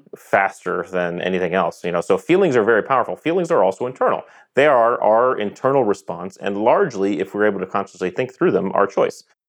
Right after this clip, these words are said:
And then the choice comes from this ability to frame the environment, okay?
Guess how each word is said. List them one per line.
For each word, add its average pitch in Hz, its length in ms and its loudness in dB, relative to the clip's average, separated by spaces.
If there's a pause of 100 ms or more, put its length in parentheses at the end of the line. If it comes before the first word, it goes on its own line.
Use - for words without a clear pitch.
(120)
And 110 140 2
then 113 160 2
the 104 80 2
choice 156 340 0
comes 120 300 -2
from 107 160 -4
this - 180 -8
ability 95 360 0
to 95 120 -14
frame 101 500 -2 (260)
the 90 100 -4
environment, 87 400 -6
okay? 85 260 -6